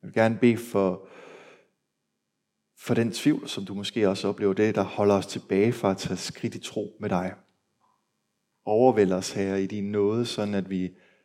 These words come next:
at vi tør tage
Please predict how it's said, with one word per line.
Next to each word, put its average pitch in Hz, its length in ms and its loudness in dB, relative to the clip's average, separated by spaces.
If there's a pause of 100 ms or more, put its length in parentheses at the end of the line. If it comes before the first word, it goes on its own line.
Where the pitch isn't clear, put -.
(1900)
at 95 120 -8
vi 110 60 -4
tør 113 240 2
tage 120 360 2